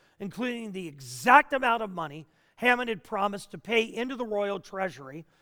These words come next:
for the destruction of the Jews. He also gave them a copy of the text of the edict for their annihilation, which had been published in Susa, to show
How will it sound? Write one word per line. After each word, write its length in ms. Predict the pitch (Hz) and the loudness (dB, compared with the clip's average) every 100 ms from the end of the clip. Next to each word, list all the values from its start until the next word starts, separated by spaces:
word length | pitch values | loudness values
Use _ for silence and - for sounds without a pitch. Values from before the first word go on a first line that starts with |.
| _ _ | _ _
for 120 | 226 | -6
the 100 | 214 | -6
destruction 680 | 196 196 - 240 233 - 190 | -6 -10 0 2 2 -4 -12
of 100 | 170 | -8
the 80 | 180 | -8
Jews. 580 | 196 220 123 - - _ _ _ _ _ | -6 -8 -8 -16 -20 _ _ _ _ _
He 160 | 240 | 4
also 420 | 247 311 381 - | 10 10 8 2
gave 240 | 233 214 208 | -2 -2 -2
them 140 | 214 | -6
a 60 | 196 | -6
copy 420 | - 214 220 226 | 4 4 4 -2
of 80 | 196 | -8
the 80 | 208 | -8
text 400 | 175 180 170 - | -4 -4 -4 -12
of 100 | 170 | -12
the 240 | 170 196 | -10 -4
edict 360 | 277 226 180 _ _ _ | -2 -2 -6 _ _ _
for 140 | _ 214 | _ -4
their 240 | 202 190 | -2 -2
annihilation, 840 | 196 170 175 190 220 262 - 131 117 _ _ _ _ | 0 0 0 0 0 -2 -10 -16 -20 _ _ _ _
which 200 | 247 - | -2 -2
had 140 | 262 | -2
been 200 | 208 233 | -2 -4
published 600 | - 262 339 311 269 - | -2 6 6 6 -4 -6
in 140 | 226 202 | -10 -10
Susa, 640 | - 247 208 - 131 165 _ _ _ - | -8 -6 -6 -10 -12 -14 _ _ _ -8
to 120 | 214 | -8
show 720 | - - - 302 240 196 208 | -6 -6 4 6 6 4 0